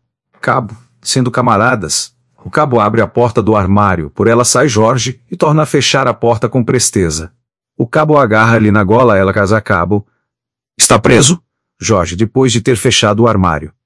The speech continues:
Que diabo é isto? Cal. Nada de resistência, Jorge. O ladrão não sou eu. Eufrasia, do lugar onde está.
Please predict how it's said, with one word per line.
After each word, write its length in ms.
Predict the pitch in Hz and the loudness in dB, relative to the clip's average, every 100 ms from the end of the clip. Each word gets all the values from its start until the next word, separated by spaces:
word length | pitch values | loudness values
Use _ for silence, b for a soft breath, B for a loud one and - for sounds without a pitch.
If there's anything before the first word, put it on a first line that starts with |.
| _ _ _ _ _ _ | _ _ _ _ _ _
Que 80 | - | -6
diabo 280 | 123 156 143 | 0 2 2
é 40 | |
isto? 320 | 110 - - - _ _ _ - | 2 0 -4 -8 _ _ _ 0
Cal. 420 | 127 98 85 - _ _ _ _ _ _ | 4 4 2 -4 _ _ _ _ _ _
Nada 240 | 92 98 | -4 -2
de 80 | 104 | -2
resistência, 720 | 101 104 98 - 80 - - _ | -2 -2 -4 -6 -6 -6 -8 _
Jorge. 540 | _ 82 76 - - _ _ _ _ _ _ - | _ -6 -6 -6 -14 _ _ _ _ _ _ -4
O 60 | |
ladrão 300 | 104 110 120 | -2 0 2
não 120 | 139 | 2
sou 260 | 139 175 151 | 0 2 2
eu. 220 | 90 85 _ _ _ _ _ | 0 -2 _ _ _ _ _
Eufrasia, 540 | 165 175 170 104 95 | -4 0 0 2 0
do 80 | 87 | 0
lugar 320 | 123 107 117 | 0 2 2
onde 160 | 117 110 | 2 2
está. 400 | 107 - 78 - | 0 -2 -4 -6